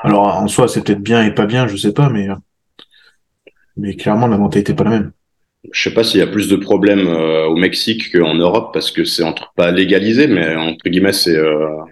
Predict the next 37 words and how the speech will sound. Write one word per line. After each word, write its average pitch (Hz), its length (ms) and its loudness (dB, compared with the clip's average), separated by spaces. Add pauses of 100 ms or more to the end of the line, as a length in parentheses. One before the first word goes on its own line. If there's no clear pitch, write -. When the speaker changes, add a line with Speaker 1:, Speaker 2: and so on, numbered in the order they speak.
(360)
Speaker 2:
c'est 123 80 2
Speaker 1:
Ouais. 127 100 0
Speaker 2:
beaucoup - 220 -6
plus 95 200 -2
ouvert. 107 240 4
Je 90 80 -2
sais 85 140 -2
pas 95 120 0
si - 200 -4
vraiment 92 300 2
ça, 80 580 -2 (1080)
ça 92 140 4
joue 98 160 4
un 95 60 2
rôle 117 200 4
là-dessus, 120 420 2
mais 85 380 2
je 82 120 -8
vois 87 120 0
pas 92 120 0
trop 101 160 -4
de 87 40 -4
différence. 107 440 -2
Après, 95 380 0
euh, 71 280 -2 (380)
c'est - 180 -6
une, - 100 -6
plus - 200 -6
une 95 100 2
question, 95 340 0
je - 100 -8
pense, 85 180 -2
d'éducation, 85 560 -2
mais, 85 240 -2
euh, 76 140 -10 (880)
mais 82 120 -2
ouais. - 120 0